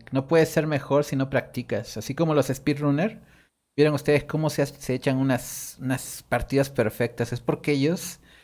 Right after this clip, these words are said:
practican s-, como cien, más de cien veces una cosa. O sea, yo he visto, yo he estado en un directo de un speedrunner de Mega Man hace mucho tiempo,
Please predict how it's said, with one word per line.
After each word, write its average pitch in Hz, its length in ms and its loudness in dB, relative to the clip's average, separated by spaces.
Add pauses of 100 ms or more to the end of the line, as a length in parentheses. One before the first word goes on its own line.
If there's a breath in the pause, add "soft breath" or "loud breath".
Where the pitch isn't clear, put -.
(340 soft breath)
practican 139 500 0
s-, - 340 -12
como 117 240 0
cien, 135 560 0
más 139 220 0
de 151 80 -2
cien 127 340 0
veces 131 680 -4 (480)
una 139 280 0
cosa. 117 520 0 (480)
O - 40 -12
sea, 131 400 -2 (160)
yo 139 120 0
he 170 40 4
visto, 185 560 2
yo 131 80 0
he - 20 4
estado 208 340 4
en 165 80 2
un 156 180 0
directo 139 360 2
de 131 100 2
un 139 140 4
speedrunner 135 640 -2
de - 120 -6
Mega 120 240 0
Man 123 140 2
hace 127 220 0
mucho 123 280 0
tiempo, 117 480 -2